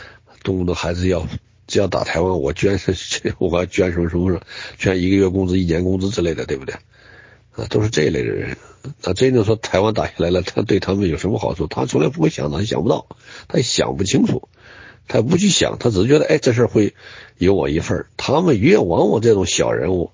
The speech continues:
底层的，对吧？就所谓的，按照川普的说法，就是那些 loser 们，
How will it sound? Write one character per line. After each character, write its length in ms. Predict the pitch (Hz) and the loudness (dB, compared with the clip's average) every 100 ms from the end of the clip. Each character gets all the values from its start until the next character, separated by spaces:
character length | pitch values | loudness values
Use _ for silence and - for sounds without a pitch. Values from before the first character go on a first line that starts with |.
| - - | -14 -6
底 160 | 73 | -2
层 300 | 69 - 82 | -2 -2 -2
的， 120 | 101 - _ - - - - _ | -2 -6 _ -20 -20 -20 -20 _
对 100 | - | -2
吧？ 140 | 78 76 110 - - | -2 2 0 0 -6
就 200 | - 101 | 2 2
所 200 | 82 80 | 4 2
谓 100 | 95 | 2
的， 120 | 92 | 2
按 120 | 104 | 2
照 120 | 95 87 - - - - | 0 -2 -6 -18 -20 -6
川 320 | - - 143 | -2 0 0
普 180 | 139 - | 0 -2
的 80 | 85 | -2
说 140 | 95 | -2
法， 120 | 76 | -2
就 80 | 82 | -2
是 100 | 87 | 0
那 100 | 85 | 0
些 120 | 82 | 0
loser 460 | 85 113 202 151 64 | 0 2 2 2 -2
们， 140 | 55 | -6